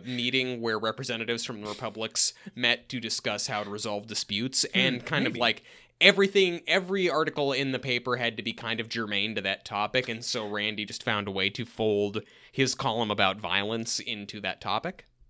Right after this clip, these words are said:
Speaker 2: Uh, perhaps. I mean, one thing we didn't point out is that decorated all through the halls of the hi-, high school are "Vote, vote, vote." Student council, uh, elections are pasted all over the place. So maybe
Speaker 1: True.
Speaker 2: there's a connection there.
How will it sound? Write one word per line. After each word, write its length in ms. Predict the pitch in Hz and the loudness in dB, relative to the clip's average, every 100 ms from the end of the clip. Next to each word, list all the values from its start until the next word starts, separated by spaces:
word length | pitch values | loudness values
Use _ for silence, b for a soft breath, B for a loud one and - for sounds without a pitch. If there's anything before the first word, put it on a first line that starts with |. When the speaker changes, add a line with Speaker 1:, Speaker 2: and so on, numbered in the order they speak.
| - | -8
Speaker 2:
Uh, 320 | 143 143 151 156 | -6 -4 -6 -6
perhaps. 440 | 147 170 220 143 | -4 -2 -2 -2
I 100 | 185 | 2
mean, 200 | 170 165 151 B B B | 2 2 -4 B B B
one 240 | 160 196 | 2 4
thing 120 | 185 | 4
we 80 | 175 | 4
didn't 220 | 160 147 | 4 2
point 220 | 117 131 139 | 2 0 2
out 220 | 151 123 | 2 2
is 140 | 101 | 0
that 360 | 110 107 - 147 | 0 0 -4 4
decorated 520 | 156 165 151 120 101 | 4 8 6 6 4
all 260 | 117 135 143 | 6 6 6
through 180 | 135 113 | 0 -4
the 100 | 101 | -2
halls 360 | 110 123 113 | 4 4 4
of 120 | 107 | -4
the 60 | 98 | -2
hi-, 240 | 135 156 143 | 0 0 0
high 160 | 151 | 2
school 400 | 185 - 101 95 - | 2 0 -6 -6 -4
are 460 | 110 107 107 104 113 | 0 0 0 -4 2
"Vote, 340 | 120 208 208 | 6 6 6
vote, 240 | 175 180 143 | 2 2 2
vote." 360 | 180 196 - - | 4 4 2 -8
Student 440 | - 220 202 156 | -4 -4 -4 0
council, 500 | 202 226 202 135 120 | 2 2 2 0 0
uh, 300 | 139 127 123 120 | -4 -2 -2 -2
elections 640 | 127 127 - 110 92 - - b b b - | 0 0 -2 -8 -8 -8 -10 b b b -6
are 680 | 117 113 113 113 110 110 - - _ - | -2 0 2 0 -2 -4 -10 -20 _ 2
pasted 360 | 202 180 117 | 2 2 -2
all 180 | 104 135 | 2 4
over 140 | 135 | 4
the 80 | 113 | 0
place. 320 | - 90 - - | -4 -8 -8 -6
So 480 | - 104 101 95 - - | -4 -2 -2 -4 -10 -8
maybe 80 | - | 0
Speaker 1:
True. 100 | 160 | 0
Speaker 2:
there's 140 | 156 127 | 0 -4
a 40 | |
connection 340 | 139 135 - 117 | -4 -4 -6 -10
there. 180 | 95 | -12